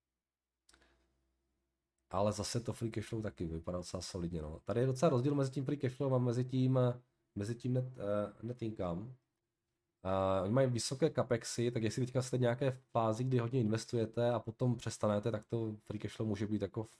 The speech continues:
fantastické. <clears throat> No, odpisy, wow.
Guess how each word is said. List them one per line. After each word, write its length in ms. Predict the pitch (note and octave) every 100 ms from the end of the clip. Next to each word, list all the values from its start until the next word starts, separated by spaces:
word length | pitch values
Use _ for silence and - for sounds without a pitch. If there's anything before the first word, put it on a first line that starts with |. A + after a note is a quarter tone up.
| _ _ _
fantastické. 840 | F#2+ F2+ F2+ - - F2+ E2+ G#2+ C3 _ _ _ _ _ _ _ B2+
<clears throat> 580 | - C3+ B2+ - _ _ _ _ _ _ _ _ _ _ _ _ _ _ - - _ _ _ _ _
No, 280 | G2 G2 G#2+
odpisy, 400 | A#2 - A#2+ A#2
wow. 440 | E2+ E2 F2 E2